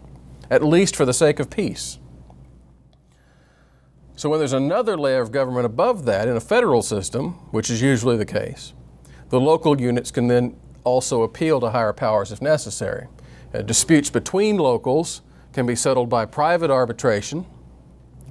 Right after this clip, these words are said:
between them, or if necessary, they can appeal to the higher courts. And if po-, uh, higher powers try to exert tyranny, local governments can resist, and if necessary, they can band together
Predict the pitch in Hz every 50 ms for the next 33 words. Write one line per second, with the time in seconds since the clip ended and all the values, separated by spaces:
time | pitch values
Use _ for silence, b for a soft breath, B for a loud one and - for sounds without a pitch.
0 | - 113 104 120 - - 156 165 170 147 110 104 110 143 160 B B B B B
1 | B B - 147 147 160 156 156 156 139 127 123 120 120 113 - 120 - - 117
2 | 117 120 123 113 110 107 - 123 110 101 - - 104 107 101 101 98 98 92 90
3 | 98 - - - - 110 - - - - - - - - - - - - - -
4 | - - - - - - B B B B B B B - 107 120 143 147 - -
5 | - - 139 131 - - 131 123 117 110 120 139 139 123 120 - - 160 170 190
6 | 196 190 180 160 - - - 156 156 143 135 143 143 131 117 139 147 147 - -
7 | 151 139 139 143 143 139 131 B B B B B - 117 127 139 147 143 143 135
8 | 127 117 127 135 131 123 123 120 117 113 - - - 127 110 104 101 98 98 104
9 | 131 165 196 202 - - - - - - - - - - - - - - - -
10 | - - - - - - - 127 131 131 131 131 113 117 139 147 143 - - -
11 | - 135 131 139 151 135 135 127 - 143 123 113 127 123 127 135 135 - 156 147
12 | 135 170 185 196 160 104 - -